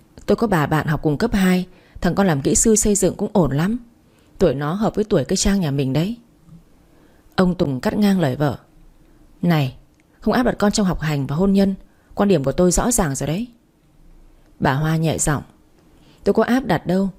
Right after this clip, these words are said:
Ý tôi là lúc nào rảnh rảnh thì hai bên gặp gỡ, qua lại làm bạn bè thôi. Ưng thì lấy, không thì thôi.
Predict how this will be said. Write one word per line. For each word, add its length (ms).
Ý 100
tôi 120
là 240
lúc 200
nào 180
rảnh 260
rảnh 300
thì 80
hai 140
bên 160
gặp 220
gỡ, 280
qua 140
lại 140
làm 180
bạn 200
bè 180
thôi. 300
Ưng 200
thì 120
lấy, 360
không 240
thì 120
thôi. 300